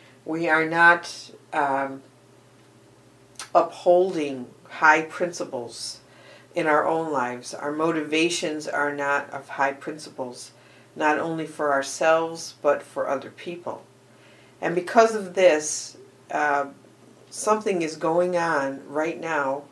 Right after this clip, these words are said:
that is, uh, disturbing the planet. Like I say, I couldn't see what it is. I do plan on going back in and seeing if I can get more information.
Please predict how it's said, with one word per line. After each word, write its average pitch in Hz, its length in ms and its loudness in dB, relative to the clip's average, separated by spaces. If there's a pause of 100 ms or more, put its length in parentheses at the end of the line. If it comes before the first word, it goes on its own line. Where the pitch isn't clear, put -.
(680)
that 165 340 -2
is, 156 680 -4 (420)
uh, 143 340 -2 (180)
disturbing 151 840 -2
the 139 120 -6
planet. 147 540 -4 (100)
Like 147 200 -4
I 135 100 0
say, 147 280 0
I 139 200 0 (360)
couldn't 175 260 -2
see - 200 -6
what 147 200 0
it 135 120 -6
is. 147 200 0
I 139 120 0
do 165 320 -6 (540)
plan 202 240 6
on 175 140 6
going 160 280 0
back 147 300 2
in 147 180 0
and 139 340 -6 (120)
seeing 160 300 -8
if 151 120 -10
I 147 120 0
can 143 180 -10
get 139 180 -10
more 139 160 -6
information. 147 720 -8